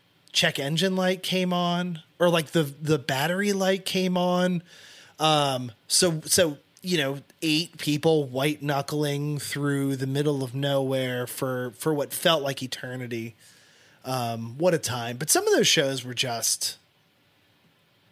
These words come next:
so dumb. You, like, you ever played a show, you ever gotten somewhere and you're like, "Why am I here?"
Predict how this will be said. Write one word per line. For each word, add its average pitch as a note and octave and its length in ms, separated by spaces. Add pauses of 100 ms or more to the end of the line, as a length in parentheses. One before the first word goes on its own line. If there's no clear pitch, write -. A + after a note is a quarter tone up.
(380)
so F#3 600
dumb. B2 640 (2000)
You, A3+ 100
like, B3+ 100
you D4+ 80
ever F4+ 200
played B3+ 220
a A#3+ 40
show, B3+ 120
you B3 140
ever C4 120
gotten G3+ 300
somewhere G3+ 380
and G3 80
you're F3+ 140
like, E3+ 160 (120)
"Why D3 360
am G3 160
I D3 140
here?" C3+ 560